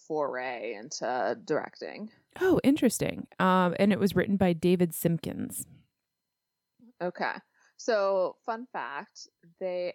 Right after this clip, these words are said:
Speaker 1: had, this idea had started, I guess, in, like, nineteen sixty something.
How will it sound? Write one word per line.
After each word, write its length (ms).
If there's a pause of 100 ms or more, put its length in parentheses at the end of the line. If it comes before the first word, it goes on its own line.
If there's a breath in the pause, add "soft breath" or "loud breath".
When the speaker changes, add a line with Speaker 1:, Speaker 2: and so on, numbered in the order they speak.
(100)
Speaker 1:
had, 520 (120)
this 180
idea 380
had 240
started, 680 (380)
I 80
guess, 340
in, 120
like, 220 (160)
nineteen 680
sixty 520
something. 720